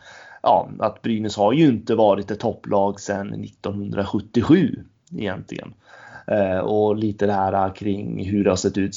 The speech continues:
nu på senare år och, eh, och lite grann hur han tänker när man blickar framåt då, då.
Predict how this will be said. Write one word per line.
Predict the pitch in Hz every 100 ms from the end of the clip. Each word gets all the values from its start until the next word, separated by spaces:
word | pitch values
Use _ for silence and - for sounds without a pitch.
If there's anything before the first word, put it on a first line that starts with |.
| -
nu | - 180 139 123 117
på | - 123 117 117
senare | - 123 101 104
år | 95 98 101 98
och, | 101 - _ - -
eh, | - - 50 - - -
och | 110
lite | 104 104
grann | 95 101
hur | 90
han | 95 101 139
tänker | 110 101 101 101
när | 101
man | 101
blickar | 98 101 104
framåt | - - 135 156 151 120 -
då, | - -
då. | -